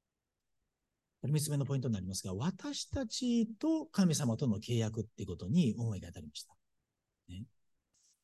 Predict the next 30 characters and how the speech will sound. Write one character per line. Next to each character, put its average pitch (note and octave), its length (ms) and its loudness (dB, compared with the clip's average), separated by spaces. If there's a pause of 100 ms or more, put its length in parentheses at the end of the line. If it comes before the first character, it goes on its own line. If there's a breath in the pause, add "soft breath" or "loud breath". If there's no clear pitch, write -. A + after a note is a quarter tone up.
(580)
で、 C3+ 220 2 (320)
お D3+ 80 0
気 D#3 80 4
づ D#3+ 80 4
き F#3+ 80 10
の G3+ 80 10
方 G3 240 6
も C#3+ 120 6
お D3 40 6
ら D#3+ 60 6
れ E3 60 4
る - 20 2
と C#3 80 4
思 B2+ 80 6
い - 20 6
ま A#2 60 4
す B2+ 100 0
が、 A#2 60 2
今 G#3+ 320 6
日 E3 60 8
の E3 340 8 (1000)
購 G3+ 220 8
読 G3+ 200 12
文、 A2+ 220 4 (840)
あ E3 80 2
る F#3 80 10
い - 20 6
は C3 60 4
賛 D#3 320 4
美、 F2 180 -8